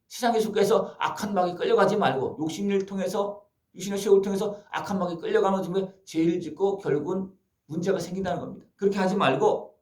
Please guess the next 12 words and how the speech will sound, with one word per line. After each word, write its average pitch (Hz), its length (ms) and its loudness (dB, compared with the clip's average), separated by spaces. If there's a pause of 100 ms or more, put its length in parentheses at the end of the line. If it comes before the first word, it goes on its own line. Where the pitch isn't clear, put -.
(440)
하늘에 226 260 0
속한 220 320 0
사람으로 202 540 0
육신의 196 260 -4
세욕에 196 280 4
끌려가지 196 440 4
말고 165 640 0 (380)
하나님의 185 380 -2
사랑을 156 400 -2
가지고 131 640 0 (520)
불만이 180 360 2
있어도 160 600 2